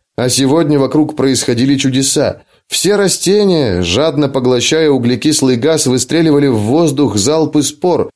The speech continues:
а насекомые стремительно отправлялись на поиски партнеров для размножения. Солнце поднималось все выше и выше. Уставшие дети сбивались с ритма,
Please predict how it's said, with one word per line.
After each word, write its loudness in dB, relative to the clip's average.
а -2
насекомые 0
стремительно -2
отправлялись -2
на -2
поиски 0
партнеров -2
для 0
размножения. -2
Солнце -2
поднималось -2
все -2
выше 0
и 2
выше. 0
Уставшие 0
дети 0
сбивались 0
с -2
ритма, -2